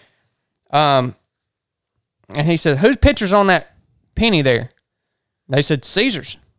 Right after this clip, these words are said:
So he turned it around on them and he asked them a question. They said, "Can, should we pay or not?" He said, "Well,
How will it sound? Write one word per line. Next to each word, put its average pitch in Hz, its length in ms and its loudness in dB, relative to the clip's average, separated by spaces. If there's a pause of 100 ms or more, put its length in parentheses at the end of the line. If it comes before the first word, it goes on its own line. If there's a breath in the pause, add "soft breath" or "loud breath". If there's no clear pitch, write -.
(520)
So 156 260 0
he 185 200 0
turned 254 280 2
it 190 80 2
around 226 300 2
on 180 120 4
them 180 120 2
and 170 100 2
he 202 160 2
asked 196 280 2
them 220 200 4
a - 40 2
question. - 440 0 (400)
They 151 180 2
said, 160 400 -2
"Can, 185 300 -2
should 180 180 -2
we 165 80 0
pay 185 240 2
or 170 80 2
not?" 185 320 2 (380 soft breath)
He 147 100 -2
said, 143 240 -2
"Well, 131 240 -4